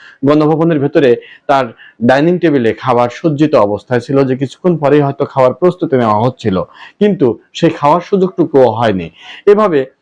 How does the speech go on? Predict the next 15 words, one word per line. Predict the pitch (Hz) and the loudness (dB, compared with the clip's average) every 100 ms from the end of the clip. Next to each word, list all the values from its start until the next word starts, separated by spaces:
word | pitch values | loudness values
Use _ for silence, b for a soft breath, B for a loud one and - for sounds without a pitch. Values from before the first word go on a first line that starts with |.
| _ _ - | _ _ 0
রাজনীতি | 156 190 196 196 113 98 - - | 2 0 -2 -6 -6 -6 -8 -2
কখন | 185 180 240 | -2 0 0
যে | 180 | 2
কোন | - 143 | 2 2
দিকে | 143 156 | 2 0
মোড় | 160 175 | 0 0
নেবে, | 185 160 98 b b | 0 0 -2 b b
সেটা | - 151 147 | -6 -2 0
কিন্তু | 139 139 135 117 B - 143 | 0 -2 -2 -2 B -4 0
জনগণ | 147 151 160 180 170 | 0 0 0 0 0
নয়, | 175 185 B B | 0 -2 B B
রাজনীতিবিদরা | 143 147 151 165 170 160 151 175 | 0 0 -2 -2 0 0 2 0
নয়, | 175 208 214 _ - | 0 -4 -6 _ 0
কেউই | 277 262 175 | 2 2 0
নয়, | 110 | -4